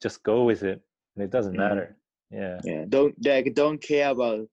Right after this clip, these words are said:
Speaker 2: like, making mistakes, like,
Speaker 1: Yeah, or you
Speaker 2: a-,
Speaker 1: make
Speaker 2: any shit.
Speaker 1: you turn the mistake into something good, right?
Speaker 2: Yeah. Oh, true.
Speaker 1: Like,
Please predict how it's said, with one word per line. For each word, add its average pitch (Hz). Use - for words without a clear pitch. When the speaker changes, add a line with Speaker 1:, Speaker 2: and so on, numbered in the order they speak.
Speaker 2:
like, 87
making 107
mistakes, 98
like, 76
Speaker 1:
Yeah, 101
or 107
you 117
Speaker 2:
a-, 117
Speaker 1:
make 123
Speaker 2:
any 110
shit. 87
Speaker 1:
you 107
turn 123
the 107
mistake 104
into 110
something 95
good, 92
right? 98
Speaker 2:
Yeah. 87
Oh, 107
true. 98
Speaker 1:
Like, 90